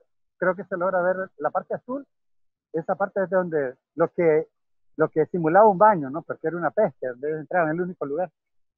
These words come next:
Y ahí están, esa es la zona donde pasan. Van en fila, van pasando y ya pasaron hacia el fondo, lo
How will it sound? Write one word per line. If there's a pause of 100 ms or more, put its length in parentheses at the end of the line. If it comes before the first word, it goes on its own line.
(160)
Y
ahí
están,
esa
es
la
zona
donde
pasan. (640)
Van
en
fila,
van
pasando
y
ya
pasaron
hacia
el
fondo,
lo